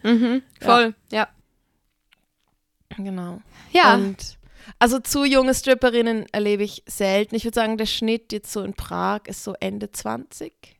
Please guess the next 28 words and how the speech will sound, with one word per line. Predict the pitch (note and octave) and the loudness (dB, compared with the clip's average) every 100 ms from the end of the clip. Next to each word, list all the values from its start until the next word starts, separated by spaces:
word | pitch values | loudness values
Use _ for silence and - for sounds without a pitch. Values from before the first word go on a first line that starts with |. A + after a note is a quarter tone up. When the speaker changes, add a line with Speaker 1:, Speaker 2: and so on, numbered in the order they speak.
| _ _ _ _ _ _ _ _ _ | _ _ _ _ _ _ _ _ _
Speaker 1:
Ja. | F#4+ D#4+ A3+ G#3+ A3 A3 A3+ | 0 2 2 0 -2 -4 -6
Speaker 2:
Ähm, | A3+ A#3 B3 - | -6 -10 -12 -4
Speaker 1:
Es | - | 2
hat | G#4+ G#4+ | 2 4
paar | D#4+ D#4 | 6 6
Speaker 2:
und | D4 | 6
Mädels | D4+ E4 | 4 4
Speaker 1:
Jüngere | E4 E4 | 4 4
Speaker 2:
Mitte, | E4 | 6
Speaker 1:
da, | D4+ D4+ D4+ C#4+ | 8 8 8 6
Speaker 2:
Ende | C4+ | 4
Speaker 1:
aber | B3 A#3+ | 4 2
Speaker 2:
zwanzig. | - - _ _ | 0 -10 _ _
Speaker 1:
auch | B3 C4 | 4 4
paar | - B3+ | 4 4
Ältere. | A3+ B3 C4 A#3 | 4 2 0 0
Also | G#3+ A#3 | 2 4
Speaker 2:
Ja. | |
Speaker 1:
ich | A3 | 2
find, | A#3 | 2
der | A#3+ | -2
Schnitt | - B3+ C4 | 0 0 0
ist | B3+ - | -4 -4
ziemlich | A#3+ A#3 A3+ - | -2 0 0 -2
gut, | A#3 G3+ F3 | -4 -4 0
ja. | F#3 | 2
Speaker 2:
Ja. | E3+ - _ _ _ _ _ _ _ _ _ _ _ _ _ _ | 2 0 _ _ _ _ _ _ _ _ _ _ _ _ _ _
Aber | A3 A3 G#3 G#3+ G#3+ G#3 G#3 | 0 0 2 2 2 2 -2